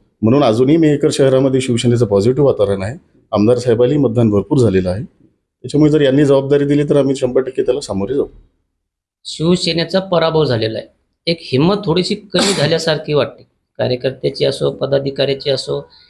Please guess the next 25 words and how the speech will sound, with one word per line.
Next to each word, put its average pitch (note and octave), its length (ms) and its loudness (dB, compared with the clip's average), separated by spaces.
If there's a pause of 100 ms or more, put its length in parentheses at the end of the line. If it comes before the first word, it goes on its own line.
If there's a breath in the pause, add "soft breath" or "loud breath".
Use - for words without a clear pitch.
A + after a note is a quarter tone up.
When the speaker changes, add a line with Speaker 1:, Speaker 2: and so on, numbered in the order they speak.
(140 soft breath)
Speaker 2:
एक F3 140 -4
आत्मचिंतन F#3 720 0
चालू F3 240 -2
आहे E3 120 -2
तुमचं D#3 200 -4
शिवसेनेचं C#3+ 640 -4
आणि E3 240 -2
पुन्हा E3 200 -2
एक E3+ 100 -2
उभारी D#3+ 340 -2
घेऊन, D3+ 220 -2 (480)
पुन्हा D#3+ 180 -2
नव्यानं D#3 460 0
एक, F#3 140 -2
म, C3+ 680 -4
बांधणी D#3 340 0
म्हणा, E3 200 -2
पक्ष D#3 320 -6
बांधणी C#3 340 -2
म्हणा, C#3 220 -4
काम C3 260 -6
करण्याचं C3 580 -6
सुरू D#3+ 280 -2
आहे C#3+ 80 0
तुमचं. G#2 340 -16